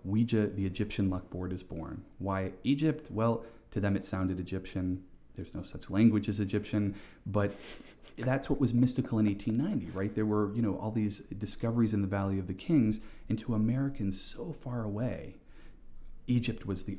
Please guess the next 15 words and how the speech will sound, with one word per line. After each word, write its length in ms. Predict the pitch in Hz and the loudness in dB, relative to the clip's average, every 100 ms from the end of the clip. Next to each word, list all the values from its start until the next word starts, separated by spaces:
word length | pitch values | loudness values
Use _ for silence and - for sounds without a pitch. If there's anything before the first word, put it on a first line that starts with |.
| - | -4
ultimate 460 | 110 - 98 95 | -4 0 0 0
mystery. 520 | 92 90 - 85 - - | -2 -6 -10 -14 -14 -8
And 140 | - 101 | -4 -2
so, 280 | - 95 90 | 0 0 0
you 80 | - | 0
know, 60 | 90 | 0
tying 360 | - - 107 | -2 0 2
that 120 | 101 98 | 4 2
into 220 | 98 - | 0 0
marketing 380 | 113 110 95 95 | -2 -2 -2 -4
is 140 | 90 | -6
great. 420 | - 123 117 80 - - - - - | -4 -2 0 -4 -12 -20 -20 -20 4
But 100 | 135 | 8
an 80 | 147 | 8
inter-, 360 | 160 165 - | 8 2 -2